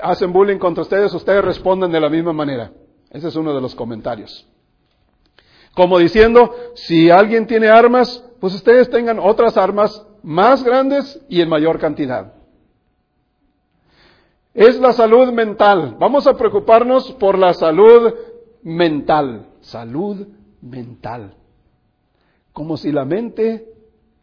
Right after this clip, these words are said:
como si la mente fuera una, un objeto físico, palpable. La mente es,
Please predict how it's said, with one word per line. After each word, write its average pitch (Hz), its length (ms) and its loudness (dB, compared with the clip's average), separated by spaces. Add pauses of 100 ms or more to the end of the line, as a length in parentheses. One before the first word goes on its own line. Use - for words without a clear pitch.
(100)
como 131 240 -12
si 143 100 -12
la 123 140 -10
mente 185 400 -10
fuera 165 680 -6
una, 165 600 -6 (320)
un 170 200 -8
objeto 151 920 -10 (720)
físico, 131 880 -14
palpable. 113 880 -14 (500)
La 120 180 -14
mente 151 540 -8
es, - 320 -14